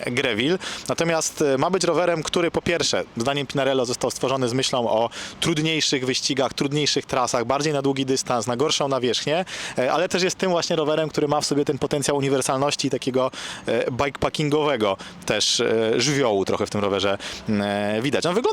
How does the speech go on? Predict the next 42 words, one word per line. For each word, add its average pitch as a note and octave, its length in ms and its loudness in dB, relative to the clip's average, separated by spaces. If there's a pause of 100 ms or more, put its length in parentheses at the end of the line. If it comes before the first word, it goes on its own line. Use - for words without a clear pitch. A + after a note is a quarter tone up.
(120)
podobnie G#3+ 300 0
jak C3 100 0
poprzedni B2+ 400 -2
Greville, C3 280 0
natomiast, C#3+ 340 0
no, C#3 80 0
jest C#3 180 -2
to C#3 100 0
nowa C3 260 2
rama, A2 440 2
e, A2 280 0
o A#2 60 0
nowych C3+ 240 0
możliwościach, C3 560 0 (400)
też D#3+ 120 2
z - 80 -2
całym E3 220 0
pakietem D#3 380 0
nowych C#3+ 220 2
akcesoriów C#3+ 460 0
zaprojektowanych G2+ 540 0
specjalnie G#2+ 340 -2
z G2 40 -2
myślą G2+ 260 0
o G2+ 40 0
tej A2 140 2
ramie, F2+ 240 0
co G2+ 120 0
jest G2 120 0
dość - 320 0
ciekawe, C3+ 400 0
ponieważ, C3 300 0
moi B2 160 -2
drodzy, B2+ 320 2 (340)
e, B2 100 2
w - 20 -2
przypadku - 280 -2
tego D3+ 200 0
roweru C#3+ 380 2
Pinarello C3 540 0 (120)
zaprojektowało A2 760 2 (260)
własny A2 460 0